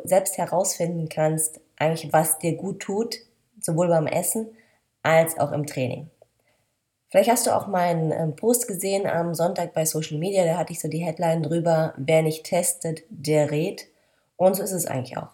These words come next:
Ja, du bist individuell und einzigartig und du musst ausprobieren, was für dich genau das Richtige ist. Wie du das jetzt genau machst, darüber möchte ich mit dir in der heutigen Folge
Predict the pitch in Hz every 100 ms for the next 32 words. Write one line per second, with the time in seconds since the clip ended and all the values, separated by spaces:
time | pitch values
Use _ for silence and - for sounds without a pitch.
0 | _ _ 170 180 - - 185 180 - 190
1 | 175 165 - 202 180 165 190 202 - -
2 | 151 - 202 - _ _ - 180 180 180
3 | - - 180 208 - 156 147 147 175 -
4 | 156 160 - 143 143 - 165 143 135 156
5 | 175 165 151 127 - - - _ _ -
6 | - _ - 220 226 196 190 170 - 156
7 | 143 131 160 285 - - - - - 185
8 | 180 180 165 156 151 - 165 175 165 147
9 | 131 - 160 160 139 131 147 151 160 -
10 | 120 120 131 147